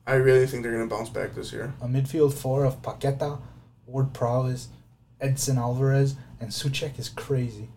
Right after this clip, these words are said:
Speaker 1: 'Cause you can have Souček, Alvarez, you know, deep.
Speaker 2: Defending, and then the other two just fucking
Speaker 1: Paqueta
Speaker 2: send it.
Speaker 1: just going everywhere, and Ward-Prowse is ba-, basically being your box-to-box and just set piece, like,
Speaker 2: Pinging balls in.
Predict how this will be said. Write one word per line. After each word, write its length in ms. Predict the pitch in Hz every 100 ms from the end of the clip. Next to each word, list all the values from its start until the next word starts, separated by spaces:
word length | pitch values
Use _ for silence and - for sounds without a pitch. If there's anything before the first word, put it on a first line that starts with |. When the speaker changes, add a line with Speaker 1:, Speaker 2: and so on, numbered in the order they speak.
| -
Speaker 1:
'Cause 100 | -
you 80 | 131
can 120 | 135
have 120 | 135 127
Souček, 440 | - 139 139 143
Alvarez, 520 | 135 131 135 135 135 - - -
you 80 | 127
know, 140 | 107
deep. 240 | - 117 101
Speaker 2:
Defending, 640 | - 123 120 117 123 123
and 120 | 117
then 80 | 110
the 60 | 110
other 160 | 117 113
two 180 | -
just 220 | 110 110 -
fucking 300 | 113 107 107
Speaker 1:
Paqueta 140 | 120 120 131
Speaker 2:
send 20 | 117
it. 80 | 127
Speaker 1:
just 100 | 123
going 220 | 123 123
everywhere, 400 | 107 123 117 117
and 140 | 117 117
Ward-Prowse 580 | 120 120 - 123 117 123
is 60 |
ba-, 300 | 117 117 120 -
basically 300 | 117 117 123
being 140 | 123
your 100 | 110
box-to-box 800 | 98 104 110 - 113 95 101 131
and 100 | 113
just 180 | 110 110
set 180 | 123 113
piece, 260 | - 113 -
like, 360 | 87 117 117 -
Speaker 2:
Pinging 340 | 131 117 113
balls 320 | 110 110 110
in. 100 | 110